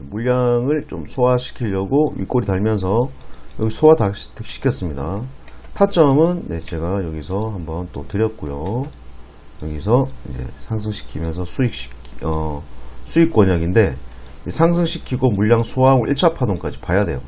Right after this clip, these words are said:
이거 기다려서 볼 거고요. 네, 이런 기관 외인 종목 패스, 무적의 변곡점 이거 패스,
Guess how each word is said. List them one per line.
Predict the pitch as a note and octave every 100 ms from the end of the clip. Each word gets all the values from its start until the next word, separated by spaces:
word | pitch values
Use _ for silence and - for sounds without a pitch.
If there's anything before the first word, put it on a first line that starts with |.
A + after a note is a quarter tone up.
| -
이거 | B1+ -
기다려서 | D2+ D2 C2+ C2 - - - - - - -
볼 | -
거고요. | C#2+ E2+ C#2 D2 A2+ C3+ - - - - - - - - - - - - - - - - - - - - - - D2
네, | C#2+
이런 | E2 D#2+
기관 | - F#2 F#2
외인 | A2
종목 | G#2+ F2 C#2+ C2+
패스, | E2 - - C#2 -
무적의 | G#2+ A#2+ F#2
변곡점 | D#2+ D#2+ D#2+ - C2+ C2+ E2 A2 B2 - - - - - - - - - - - - - - - -
이거 | -
패스, | - G2 -